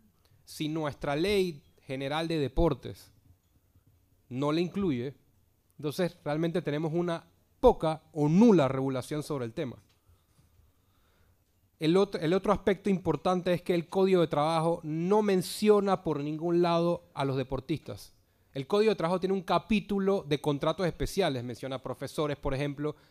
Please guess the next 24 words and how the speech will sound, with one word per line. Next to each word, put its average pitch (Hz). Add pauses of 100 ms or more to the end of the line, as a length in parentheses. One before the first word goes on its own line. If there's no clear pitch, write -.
(120)
pero 143
en 151
ese 196
tiempo, 180 (1200)
sabemos 165
que 165
en 160
mil 190
novecientos 180
setenta 143
y 147
uno 170
Panamá 139
todavía 151
estaba 160
bajo 131
una, 143 (180)
una 151
dictadura 131
militar, 147
acababa 151
de 131
entrar 131
realmente, 123